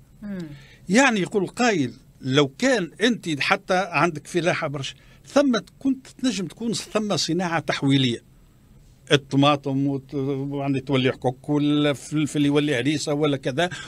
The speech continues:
Speaker 2: وتحويلية في النسيج وغير ذلك. هذا الكل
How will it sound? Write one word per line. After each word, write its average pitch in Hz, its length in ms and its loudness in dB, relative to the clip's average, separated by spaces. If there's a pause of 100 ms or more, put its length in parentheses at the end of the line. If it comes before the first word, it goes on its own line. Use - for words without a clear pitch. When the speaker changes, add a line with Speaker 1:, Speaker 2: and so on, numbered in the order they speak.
(140)
Speaker 2:
وتحويلية 165 920 2
في 143 120 0
النسيج 156 760 2 (300)
وغير 139 360 4
ذلك. 120 240 -2 (360)
هذا 240 240 4
الكل 220 440 -2